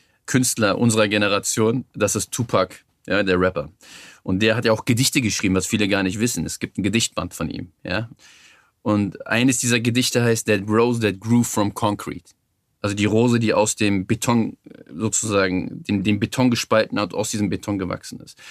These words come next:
Und ich glaube, so kann man eigentlich unsere Situation dieser Generation, äh, gut darstellen. Also unsere Eltern und unsere Generation hat es geschafft, aus einer ausweglosen Situation immer noch das Beste rauszuholen.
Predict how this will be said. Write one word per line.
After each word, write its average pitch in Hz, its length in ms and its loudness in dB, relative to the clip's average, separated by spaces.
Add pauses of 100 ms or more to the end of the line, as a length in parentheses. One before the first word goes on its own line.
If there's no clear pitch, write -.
(260)
Und 107 80 0
ich 107 80 -2
glaube, 113 220 2
so 113 180 4
kann 113 180 2
man 113 200 2
eigentlich 113 340 -4
unsere 110 240 2
Situation 107 480 0
dieser 107 240 0
Generation, 98 680 -2 (460)
äh, 120 120 0
gut 131 200 2
darstellen. - 520 -2
Also 113 260 2 (680)
unsere 117 260 2
Eltern 143 300 4
und 120 180 2
unsere 151 260 4
Generation 139 760 2
hat 127 180 0
es - 160 -2
geschafft, - 640 -2
aus 117 200 0
einer 117 560 2 (460)
ausweglosen 131 800 2
Situation 123 760 0
immer 131 220 4
noch 120 140 2
das - 180 -2
Beste - 320 0
rauszuholen. - 560 -6